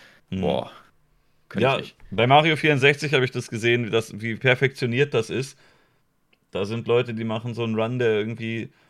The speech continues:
Speaker 1: ungefähr eine Stunde dauert oder so und du kannst aber den, glaub ich, selbst wenn du das mit dem Computer machen würdest, nur irgendwie eine Minute besser werden oder so. Das ist so wirklich
Speaker 2: Mhm.
Speaker 1: krass nah an der Perfektion dran.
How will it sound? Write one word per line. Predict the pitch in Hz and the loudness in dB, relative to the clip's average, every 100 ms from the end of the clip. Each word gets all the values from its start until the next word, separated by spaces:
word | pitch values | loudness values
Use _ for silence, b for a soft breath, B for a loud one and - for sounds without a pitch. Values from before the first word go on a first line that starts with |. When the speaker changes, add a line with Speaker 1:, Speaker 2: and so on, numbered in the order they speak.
| b | b
Speaker 1:
ungefähr | - 120 123 117 | -6 -4 -2 -2
eine | 113 | -2
Stunde | - 123 143 123 | -4 -4 -2 -2
dauert | 107 107 113 85 | 2 2 2 0
oder | 110 110 | -2 -2
so | 104 120 117 | 0 -2 -2
und | 117 | -4
du | 107 | -6
kannst | - 131 135 - | -4 -4 -4 -6
aber | 113 110 | -4 -2
den, | 110 | -4
glaub | 113 113 | -2 -4
ich, | 107 | -2
selbst | 117 117 - | -4 -4 -4
wenn | 117 | -6
du | 113 | -4
das | 110 123 | -6 -6
mit | 107 | -8
dem | |
Computer | 110 113 - 131 117 | -6 -6 -6 -2 0
machen | 104 101 117 107 | 0 -2 -2 -2
würdest, | 113 127 - B B B - | 0 0 -2 B B B -6
nur | 117 117 | -2 0
irgendwie | 120 117 113 113 | 0 -2 -2 2
eine | 98 120 120 | 2 2 0
Minute | 117 117 123 | 0 -2 0
besser | 107 110 117 | 2 2 0
werden | 104 98 101 | 0 0 0
oder | 92 95 95 | -2 -2 -2
so. | 95 | -4
Das | 95 104 | -6 -8
ist | - | -8
so | 101 | -8
wirklich | 107 120 110 - | -8 -10 -10 -4
Speaker 2:
Mhm. | 113 | 0
Speaker 1:
krass | 117 123 | 0 0
nah | 113 110 | -2 0
an | 110 | 0
der | 107 | -2
Perfektion | 117 107 104 - 107 110 | -2 -4 -4 -4 -4 -2
dran. | 95 95 | -4 -6